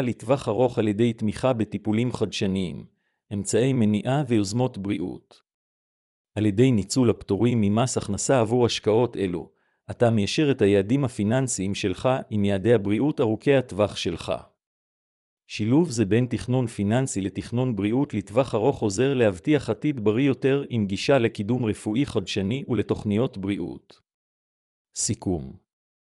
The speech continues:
פטורים ממס הכנסה מספקים הזדמנויות חשובות לתכנון בריאות לטווח ארוך. על ידי שימוש בחשבונות פטורים ממס כגון חשבונות חיסכון בריאות, איש עשה,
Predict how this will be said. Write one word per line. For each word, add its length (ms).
פטורים 420
ממס 360
הכנסה 440
מספקים 560
הזדמנויות 600
חשובות 540
לתכנון 560
בריאות 420
לטווח 440
ארוך. 460
על 100
ידי 260
שימוש 400
בחשבונות 640
פטורים 420
ממס 360
כגון 340
חשבונות 580
חיסכון 600
בריאות, 540
איש 200
עשה, 380